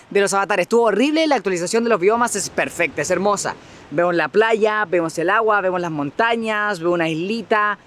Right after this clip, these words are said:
Muy, muy guapo lo de los biomas. Y aquí está nuestro primer Wiglet, viajamos por él, así que aquí está, tenemos que encontrarlo, nuestro objetivo atrapado. No nos demoran mucho, así que yo creo que van a salir bastantes. Y acá tenemos registrado Wiglet,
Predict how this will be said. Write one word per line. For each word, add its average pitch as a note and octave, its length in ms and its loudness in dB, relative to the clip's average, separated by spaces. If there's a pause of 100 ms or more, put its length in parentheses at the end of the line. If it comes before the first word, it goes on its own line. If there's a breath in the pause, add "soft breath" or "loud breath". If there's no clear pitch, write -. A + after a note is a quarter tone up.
(260 loud breath)
Muy, G#3+ 600 2
muy G3 220 0
guapo F3 500 2 (340 loud breath)
lo E3+ 180 2
de F3+ 80 4
los D#3+ 160 2
biomas. D3+ 520 2
Y E3+ 40 4
aquí E3+ 140 0
está C4 160 0
nuestro B3 260 2
primer A#3+ 440 2
Wiglet, F3 380 0
viajamos D#4 400 2
por G3 180 2
él, G3 200 0
así C3+ 240 -4
que F#3 60 2
aquí F3+ 160 0
está, A3+ 320 0
tenemos F3+ 260 0
que F3+ 60 0
encontrarlo, E3 420 0
nuestro E3+ 220 0
objetivo A3+ 360 2 (360 loud breath)
atrapado. B3+ 580 0 (320 loud breath)
No D#4 120 4
nos F4 100 4
demoran C4 300 2
mucho, A#3+ 320 0
así A3+ 160 -2
que G#3+ 80 0
yo G#3 100 6
creo G#3 140 4
que G3+ 100 2
van G#3 100 -2
a G3 40 -6
salir G3 240 0
bastantes. F3 720 -4
Y E3+ 60 4
acá G#3+ 180 2
tenemos A#3 280 2
registrado C4 680 2
Wiglet, F#3+ 840 2